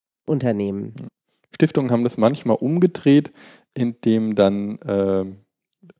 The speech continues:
Speaker 2: eine Firma ihr Stiftungskapital ist. Das
Speaker 1: Genau.
Speaker 2: heißt, ähm,
Speaker 1: Genau.
Speaker 2: wo dann aber eigentlich, gibt's noch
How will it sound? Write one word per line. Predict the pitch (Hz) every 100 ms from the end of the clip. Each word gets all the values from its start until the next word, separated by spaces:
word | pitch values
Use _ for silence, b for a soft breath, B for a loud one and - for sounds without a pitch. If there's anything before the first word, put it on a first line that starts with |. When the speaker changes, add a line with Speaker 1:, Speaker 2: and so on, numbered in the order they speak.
| _
Speaker 2:
eine | 98 98
Firma | 104 - 110 113 113 107 101 104 104 _ _ _ _ -
ihr | 107 98 98 101 _
Stiftungskapital | - - 113 - 87 - 90 - - - 104 101
ist. | - - - b b b b b b -
Das | -
Speaker 1:
Genau. | 320 175
Speaker 2:
heißt, | - - - _ _ -
ähm, |
Speaker 1:
Genau. | 196 185 139 - b b b b _ _ - - - _
Speaker 2:
wo | 95 92 -
dann | - - 90 101
aber | 95 92
eigentlich, | 85 92 117 120 - 101 - - - - _
gibt's | - -
noch | - -